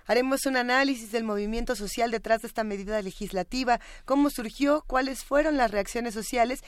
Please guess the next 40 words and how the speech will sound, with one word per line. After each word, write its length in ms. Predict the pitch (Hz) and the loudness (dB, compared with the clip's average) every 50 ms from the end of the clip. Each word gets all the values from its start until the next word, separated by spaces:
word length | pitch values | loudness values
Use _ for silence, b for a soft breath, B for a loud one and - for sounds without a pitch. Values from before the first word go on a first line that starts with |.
| B B B B | B B B B
y 120 | - 269 - | -6 -4 0
cómo 260 | - 330 339 359 349 | 2 2 4 4 2
se 160 | - 302 269 | 2 2 2
le 100 | 269 262 | 2 4
ha 100 | 269 269 | 4 4
dado 280 | 269 262 262 247 247 233 | 4 4 4 4 2 -2
seguimiento. 640 | - - 208 196 202 202 208 208 208 196 - 190 B B B B B B | -2 -2 -2 -2 -2 0 0 -2 -2 -2 -4 -6 B B B B B B
Para 160 | - 226 247 | 4 6 6
ello 140 | 269 277 294 | 6 6 6
nos 160 | 277 254 - | 4 4 2
acompaña 580 | 240 226 - 220 214 - 240 240 254 269 269 - - | -2 -2 -2 -4 0 2 2 2 4 2 0 0 0
Andrea 500 | - 208 220 220 214 226 240 254 254 254 | -2 -2 0 0 0 0 2 2 2 0
Pichile-, 540 | - - 208 - - 220 220 220 220 208 - 180 - _ - | -2 -6 -10 -8 -6 -4 -2 -2 -2 -4 -6 -8 -16 _ -4
pe-, 180 | - 202 196 190 | -2 -2 -2 0
perdón, 360 | - 190 190 196 226 247 226 | 0 0 0 2 0 0 0
Pichilev. 520 | 190 - 226 185 - - 196 220 240 269 - B B B B B | -4 -6 -10 -8 -4 -2 0 2 2 2 2 B B B B B
Ella 140 | - 240 254 | -2 0 0
es 80 | 262 - | 0 0
profesora 500 | - - 226 180 220 202 - 247 233 233 | 0 -2 -2 -2 -2 -4 0 0 2 2
de 100 | 226 208 | 2 0
inglés, 360 | 196 208 208 233 240 262 - | 0 0 0 0 0 0 0
perteneciente 640 | - 208 190 - 190 196 190 - 226 220 214 226 220 | -2 -4 -4 -4 -4 -6 -4 -4 -4 -6 -2 0 2
al 200 | 214 202 208 196 | 2 2 2 0
pueblo 240 | - 214 214 220 208 | -2 -2 -2 0 -2
originario 520 | 202 202 - - 190 202 196 208 233 214 | -2 -4 -4 -4 -2 -2 0 0 0 0
mapuche, 540 | 208 190 175 - - 214 220 - - 220 196 B B B B B B | -2 -2 -2 -2 -4 -4 -4 -2 -4 -4 -4 B B B B B B
activista 500 | 196 185 - 233 233 254 262 - 277 262 | -2 0 0 -2 -2 -2 0 0 -2 -2
por 140 | - 226 214 | 0 0 0
los 120 | 208 202 | 2 0
derechos 320 | 208 202 202 - 226 196 | 0 -2 -4 -6 -6 -6
humanos 360 | 208 214 214 214 233 247 233 - | -4 -2 0 0 0 0 -2 -6
y, 40 | |
por 140 | 185 - 175 | -8 -8 -8
supuesto, 420 | - 202 180 - 208 208 202 - 214 | -8 -8 -6 -2 -2 -2 -2 -4 -6
feminista. 580 | - - 190 185 185 190 196 208 196 - 208 | -6 -4 -2 -2 0 0 -2 -2 -2 -4 -4
¿Cómo 220 | 190 - 220 233 226 | -4 -2 -2 -2 -2
estás, 260 | 220 - 233 226 - | 4 4 4 4 4
Andrea? 280 | 226 220 208 208 202 | 0 0 2 2 2
Buenos 260 | 196 202 214 214 208 196 | 2 2 0 -2 -2 -2
días. 380 | 208 214 196 185 - - - | -2 -2 -2 -2 -4 -8 -12